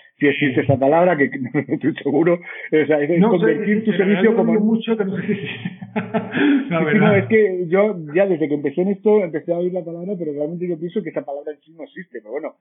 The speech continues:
Speaker 1: sí que es verdad que, que tiene un nombre, que es convertir tu servicio en un producto. Es decir, es no,
Speaker 2: Sí.
Speaker 1: no dar una solución a medida de cada cliente, porque, es que, además, yo, yo me he dado cuenta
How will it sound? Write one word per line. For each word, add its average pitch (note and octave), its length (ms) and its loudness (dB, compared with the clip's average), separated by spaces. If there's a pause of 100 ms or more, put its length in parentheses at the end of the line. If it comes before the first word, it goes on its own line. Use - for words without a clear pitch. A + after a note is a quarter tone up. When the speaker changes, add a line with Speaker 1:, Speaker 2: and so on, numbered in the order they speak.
(180)
Speaker 1:
sí C3+ 100 -8
que D3+ 60 -2
es D3+ 40 -2
verdad D#3+ 220 0
que, D#3+ 180 -4
que C#3 140 -6
tiene D3+ 220 -6
un D#3+ 80 -8
nombre, E3+ 140 -8
que D#3+ 60 -6
es C#3+ 60 -8
convertir E3+ 540 -4
tu G#3 100 -6
servicio F#3+ 420 -4
en F3 60 -4
un E3 100 -10
producto. A#2 460 -10 (340)
Es D3 80 -6
decir, D3+ 180 -2
es D#3+ 60 -18
no, D#3+ 220 0
Speaker 2:
Sí. G3+ 80 -2
Speaker 1:
no F3+ 180 -2
dar G3 180 2
una F3 180 -6
solución F3+ 360 -4
a D#3 60 -4
medida D3 280 0
de C#3 100 0
cada D3+ 200 -6
cliente, F3 460 -4 (260)
porque, C#3+ 220 -2
es D#3 440 -10
que, G#3 60 -2
además, G3 160 0
yo, F#3+ 100 2 (220)
yo F3 140 0
me A#3+ 80 0
he - 20 0
dado G#3 220 0
cuenta F#3 420 -4